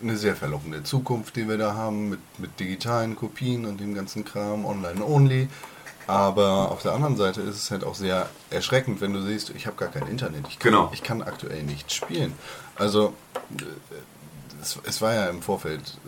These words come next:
Speaker 1: so, dass Microsoft gesagt hat, bei uns, äh,
Speaker 2: Genau,
Speaker 1: muss
Speaker 2: always
Speaker 1: der
Speaker 2: on.
Speaker 1: einmal am Tag mindestens
Speaker 2: Ja.
Speaker 1: online sein, was bei Steam, glaub ich, fast genauso ist. Ähm, und Sony dann gesagt hat, bei uns überhaupt nicht.
Speaker 2: Ja.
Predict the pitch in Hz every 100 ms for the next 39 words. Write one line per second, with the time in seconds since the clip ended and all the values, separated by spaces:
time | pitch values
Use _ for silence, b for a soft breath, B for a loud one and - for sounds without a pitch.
0 | - 95 95 104 95 85 - 90 92 -
1 | - 87 - 98 90 - 85 78 - 67
2 | 71 73 - - - - - 87 76 71
3 | 85 87 85 80 92 135 - - - -
4 | - 82 82 76 71 - - - 73 69
5 | - 139 - 131 123 117 - 92 - 113
6 | 110 107 107 107 107 110 - - 98 -
7 | - 71 - - 95 92 71 - - -
8 | - 80 82 95 98 - B B B B
9 | - 90 76 69 - 92 85 113 123 110
10 | 107 107 101 98 101 98 - 92 90 90
11 | 87 87 92 85 76 71 - 64 - -
12 | 85 73